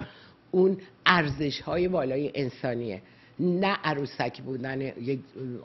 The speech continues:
زن یا یک دختر که، ام، اون توی مغزش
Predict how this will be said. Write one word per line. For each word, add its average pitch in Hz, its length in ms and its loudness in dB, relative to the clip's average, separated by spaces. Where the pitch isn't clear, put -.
زن 143 420 -4
یا 135 180 -2
یک 123 280 -6
دختر 131 380 -4
که، 143 200 -4
ام، 127 280 -6
اون 147 340 2
توی 175 200 0
مغزش 185 800 0